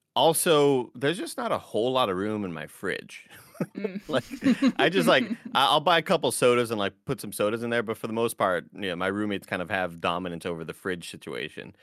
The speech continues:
Speaker 1: And so I can't imagine. I guess maybe I could buy a little tiny carton, a little tiny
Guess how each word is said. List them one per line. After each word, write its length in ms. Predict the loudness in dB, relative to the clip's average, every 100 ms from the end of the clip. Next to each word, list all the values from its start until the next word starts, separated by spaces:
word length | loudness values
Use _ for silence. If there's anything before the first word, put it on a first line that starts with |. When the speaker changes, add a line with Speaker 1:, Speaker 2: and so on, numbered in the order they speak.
| _ _ _
Speaker 1:
And 160 | -4 0
so 100 | 2
I 80 | 2
can't 280 | 2 2 2
imagine. 480 | 2 2 0 -2 0
I 200 | 2 2
guess 180 | 0 -2
maybe 180 | -2
I 60 | -2
could 100 | -2
buy 80 | -2
a 80 | -2
little 300 | -4 -6 -6
tiny 260 | -6 -6
carton, 240 | -6 -8 -8
a 40 |
little 100 | -10
tiny 540 | -10 -10 -8 -8 -10